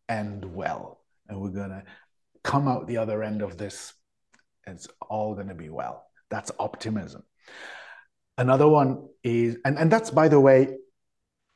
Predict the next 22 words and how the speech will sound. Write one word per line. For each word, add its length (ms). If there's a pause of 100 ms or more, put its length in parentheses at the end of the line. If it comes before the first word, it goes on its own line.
(180)
a 60
mindset 760
and 100
an 140
attitude 720
that 160
we 80
can 260
choose. 500 (1200)
Optimism 560
is 80
not 160
something 440
that 120 (180)
happens 720 (240)
or 140
doesn't, 560 (1120)
or 120
depends 800
on 480
what's 200
happening. 720